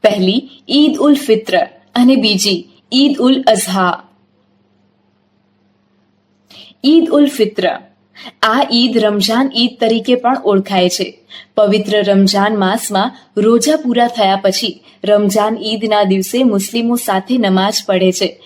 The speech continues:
અને નમાઝ બાદ એકબીજાને ભેટી ઈદની મુબારકબાદી આપે છે. ઈદ ઉલ અઝહા.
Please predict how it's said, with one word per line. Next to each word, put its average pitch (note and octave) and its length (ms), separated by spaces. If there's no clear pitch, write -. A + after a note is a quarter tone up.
અને C4 220
નમાઝ G#3 460
બાદ F3 220
એકબીજાને C4+ 640
ભેટી B3 560
ઈદની A#3+ 440
મુબારકબાદી G3 960
આપે F3+ 280
છે. - 320
ઈદ D#4+ 260
ઉલ C#4 200
અઝહા. G3 540